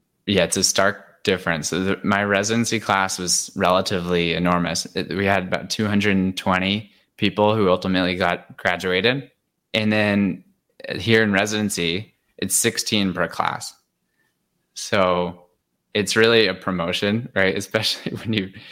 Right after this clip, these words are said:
when you're working with the administrator, there's such a smaller ratio. There's more attention on you and, uh, cultivating you as a,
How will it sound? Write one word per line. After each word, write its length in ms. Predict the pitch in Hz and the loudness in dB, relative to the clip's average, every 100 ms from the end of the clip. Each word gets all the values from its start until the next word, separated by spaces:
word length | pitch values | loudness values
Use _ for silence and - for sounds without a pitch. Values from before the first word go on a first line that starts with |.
| - _ - | -20 _ -2
when 100 | 104 | 2
you're 240 | 101 87 | 2 2
working 320 | 101 98 104 | 2 2 2
with 160 | 98 90 | -2 0
the 120 | 90 | 0
administrator, 880 | 87 87 90 - 95 95 101 110 - - _ - | 2 0 0 0 2 2 2 -2 -8 -20 _ -6
there's 460 | 101 98 98 104 | -4 -4 -6 -6
such 220 | 104 95 | -6 -4
a 60 | 101 | -2
smaller 440 | - 95 90 90 | 0 2 4 4
ratio. 480 | 90 87 87 104 101 | 2 -2 0 0 2
There's 180 | 98 92 | 0 -2
more 200 | 95 90 | 0 0
attention 640 | 90 - 87 87 98 104 104 _ _ _ _ - | -2 -4 -4 -2 -2 -2 -6 _ _ _ _ -2
on 220 | 92 92 | 0 0
you 280 | 92 92 90 | -4 -2 -2
and, 260 | 90 - | -4 -6
uh, 60 | 80 98 - - - - - | -10 -12 -18 -20 -20 -20 -6
cultivating 720 | 98 92 90 87 85 85 85 _ _ _ _ | -4 -2 0 0 0 -4 -8 _ _ _ _
you 320 | - 92 87 85 | -6 -2 0 0
as 120 | 85 | -2
a, 220 | 82 | -2